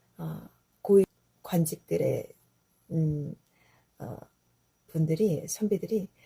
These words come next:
이제 이 글을 보고, 아, 분명, 어, 어떤, 음, 글에 또 정통하고 또 많이 알고 있는 그런, 어, 예사롭지 않은 사람이라는 것을 깨닫고 도망가죠. 도망가는데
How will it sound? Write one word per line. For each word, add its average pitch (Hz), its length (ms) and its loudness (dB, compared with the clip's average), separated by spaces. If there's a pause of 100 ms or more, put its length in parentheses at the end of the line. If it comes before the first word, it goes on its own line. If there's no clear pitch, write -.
(220)
이제 156 120 -6
이 156 140 0
글을 160 240 -4
보고, 147 560 -6
아, 151 400 -8 (580)
분명, 170 580 0 (500)
어, 156 60 -8
어떤, 156 440 -4 (920)
음, 147 460 -6 (1160)
글에 165 520 2 (560)
또 143 140 -4
정통하고 170 1000 -2
또 151 300 -6 (120)
많이 165 280 2
알고 160 360 0
있는 156 420 0
그런, 165 280 -6 (800)
어, 156 140 -4
예사롭지 170 460 -2
않은 147 180 -2
사람이라는 156 760 -4
것을 175 440 -4
깨닫고 214 680 -6
도망가죠. 165 580 -4
도망가는데 165 760 -4